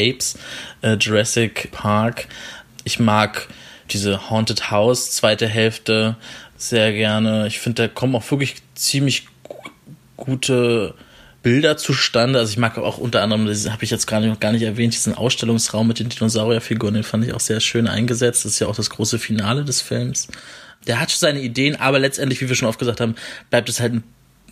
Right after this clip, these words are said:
ein Stückwerk, was halt unter den großen Problemen aktueller Blockbuster leidet. Äh, dass es ein sehr künstlicher, konstruierter Film ist. Dinosaurier funktionieren meiner Meinung nach am besten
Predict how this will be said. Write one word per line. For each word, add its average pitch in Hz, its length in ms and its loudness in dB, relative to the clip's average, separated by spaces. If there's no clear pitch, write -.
ein 127 100 -4
Stückwerk, 165 840 2
was - 320 0
halt 127 180 4
unter 117 220 0
den 113 420 2
großen 127 460 2
Problemen 113 520 2
aktueller 101 440 0
Blockbuster 90 560 -2
leidet. 92 560 -2
Äh, 90 160 -2
dass - 220 -4
es 110 140 -2
ein 101 200 -2
sehr 110 160 0
künstlicher, 123 720 0
konstruierter 113 680 0
Film 101 400 0
ist. - 260 -2
Dinosaurier 101 540 2
funktionieren 101 640 0
meiner 101 200 2
Meinung 98 120 0
nach 104 60 -6
am 101 100 0
besten 101 640 0